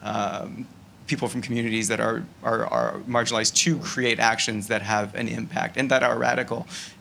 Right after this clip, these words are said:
um, just by being, you know, the first performance, not the second performance, just by, uh, sort of creating that echo,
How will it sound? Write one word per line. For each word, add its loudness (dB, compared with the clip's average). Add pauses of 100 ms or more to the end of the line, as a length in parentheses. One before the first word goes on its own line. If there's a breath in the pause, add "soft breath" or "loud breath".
um, 0
just 2
by 2
being, -4
you -4
know, -6
the -6
first -4
performance, -6
not -8
the -4
second -4
performance, -6
just 0
by, -2 (380 loud breath)
uh, 0
sort 2
of -6
creating -2
that 0
echo, 0